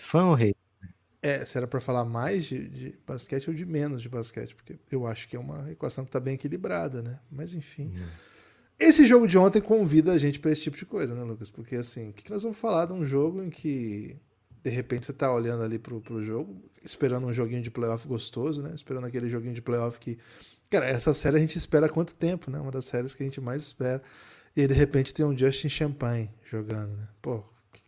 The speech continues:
Speaker 2: que, que eu vou fazer com o Justin Champagne no playoff, velho? Na
Speaker 1: Você
Speaker 2: moral.
Speaker 1: não acha cedo pra botar o Champagne em quadra, Guilherme?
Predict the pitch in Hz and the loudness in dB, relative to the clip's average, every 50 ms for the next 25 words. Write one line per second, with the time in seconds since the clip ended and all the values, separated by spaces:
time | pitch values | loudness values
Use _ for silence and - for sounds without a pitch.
0 | _ - - - - 220 220 208 - - 120 117 127 123 - 127 120 123 120 - | _ -20 -18 -12 -10 -8 -8 -8 -8 -6 -6 -6 -6 -6 -8 -8 -6 -6 -8 -8
1 | - 127 120 117 - 113 110 113 120 - 135 120 101 98 104 - - - - - | -8 -10 -10 -8 -8 -8 -8 -8 -6 -6 -4 -4 -6 -6 -10 -14 -16 -18 -18 -18
2 | - - 131 127 127 143 120 240 226 202 170 - 165 147 - - - 185 185 160 | -14 -14 -12 -8 -8 0 4 8 10 10 10 10 8 6 6 8 10 12 12 12
3 | 131 120 - 120 117 117 117 113 - 120 113 113 110 - - 113 107 - 113 110 | 12 10 8 8 8 8 8 8 8 6 6 6 4 2 0 -2 -2 0 0 0
4 | 107 104 - 131 127 113 101 98 101 98 95 95 95 95 95 95 | 0 2 4 4 4 4 2 -2 -4 -6 -4 -4 -6 -6 -8 -10